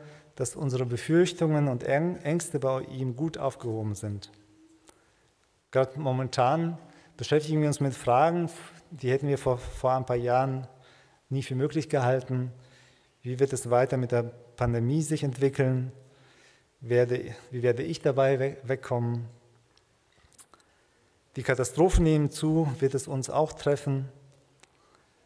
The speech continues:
Welche Veränderungen werden die Wahlen bringen, jetzt Ende September? Das sind Dinge, die können uns, äh,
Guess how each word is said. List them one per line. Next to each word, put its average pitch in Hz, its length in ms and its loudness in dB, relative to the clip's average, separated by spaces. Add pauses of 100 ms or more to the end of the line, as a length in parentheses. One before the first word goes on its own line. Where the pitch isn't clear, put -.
(400)
Welche 131 260 2
Veränderungen 139 500 -2
werden 120 220 4
die 117 160 -2
Wahlen 147 380 4
bringen, 147 480 -2 (880)
jetzt 120 200 -6
Ende 127 200 -2
September? 131 720 0 (2000)
Das 120 140 -4
sind 143 160 0
Dinge, 180 240 4
die 135 160 -2
können 156 400 2
uns, 147 300 -6 (100)
äh, 127 300 0